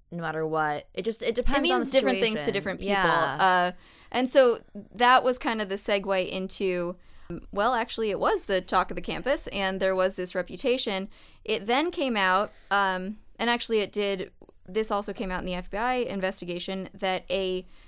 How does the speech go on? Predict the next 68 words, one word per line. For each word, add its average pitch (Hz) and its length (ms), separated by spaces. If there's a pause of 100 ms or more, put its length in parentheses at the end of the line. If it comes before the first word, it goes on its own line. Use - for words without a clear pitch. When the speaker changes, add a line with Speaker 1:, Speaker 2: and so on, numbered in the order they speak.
(420)
Speaker 2:
very 220 440
similar 262 520
incident 202 540
allegedly 190 480
happened 185 720
per 190 640 (100)
a 190 100
man 185 460
named, 180 300 (100)
uh, - 40
Speaker 1:
Max 175 360
Dyer. 160 500
<clears throat> - 80
Speaker 2:
yes, 226 480
who 214 200
now 208 180
I 214 80
think 214 160
he 214 100
runs 196 220
a 196 140
nonprofit, 220 680
and 202 120
he 226 120
reported 202 380
it 185 140
to - 60
the 185 120
F 175 120
B 175 120
I 165 120
as 170 200
well. - 360
And 180 220
so 175 460
Speaker 1:
So - 120
in 220 120
this 226 140
book, 220 320
this 202 120
was 202 100
a 208 60
new 202 160
allegation 185 540
that 180 140
we 180 120
had 180 120
not 175 320
previously 170 420
known 202 260
about, 165 400
where 175 120
he 190 340
Speaker 2:
We 196 140
as 185 60
the 196 60
Speaker 1:
came 180 100
Speaker 2:
public 175 320
Speaker 1:
forward. 170 280
Speaker 2:
didn't, - 80
yeah. 208 120
Speaker 1:
We 220 60
as 190 80
a 196 60
public - 300
didn't 170 160
know 160 160
about. 160 360